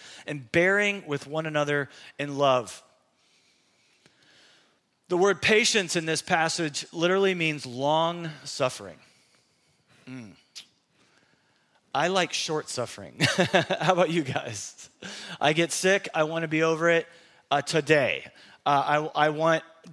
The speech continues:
to be done. I don't wanna suffer long. If somebody bothers me, I want them away from me. I don't want to suffer long with somebody that's annoying to me. Do you? <laughs>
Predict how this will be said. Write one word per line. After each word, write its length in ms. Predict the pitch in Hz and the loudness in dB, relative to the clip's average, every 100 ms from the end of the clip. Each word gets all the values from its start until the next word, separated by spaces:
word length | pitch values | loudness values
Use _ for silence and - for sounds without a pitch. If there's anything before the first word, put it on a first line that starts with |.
| - | -12
to 120 | 156 | -4
be 100 | 156 | -4
done. 460 | 131 160 165 131 120 | 0 2 2 2 0
I 140 | 147 | 0
don't 220 | 170 202 | 2 0
wanna 180 | 185 156 | -2 -2
suffer 540 | - 156 139 - 143 131 | 0 2 0 0 -4 -4
long. 460 | 131 143 156 175 | -2 0 0 0
If 160 | 165 151 | 0 0
somebody 400 | - 185 190 170 | 0 -2 0 -2
bothers 520 | 131 151 165 180 170 | 2 4 4 2 -2
me, 200 | 185 185 | -4 -4
I 140 | 151 139 | -2 -2
want 240 | 139 139 | -2 -6
them 200 | 147 139 | -8 -8
away 300 | 143 139 180 | -4 2 2
from 240 | 170 143 123 | 2 -4 -4
me. 100 | 113 | 0
I 120 | 135 | 2
don't 180 | 147 151 | 0 -2
want 180 | 180 | -6
to 120 | 185 160 | -6 -8
suffer 580 | - 170 156 - 156 | -6 0 0 0 -6
long 540 | 143 143 143 143 143 139 - - - | -4 -2 0 0 -4 -10 -18 -20 -4
with 160 | 147 | -2
somebody 500 | - 165 147 139 139 | 0 0 0 2 2
that's 240 | 135 135 151 | 2 -2 -4
annoying 440 | 147 151 156 135 | -4 -2 0 -2
to 120 | 131 | -6
me. 240 | 120 107 101 | -10 -10 -12
Do 120 | 123 | -8
you? 300 | 139 151 202 233 _ _ _ _ _ _ _ _ _ _ _ _ | -2 0 -2 -4 _ _ _ _ _ _ _ _ _ _ _ _
<laughs> 60 | - | -12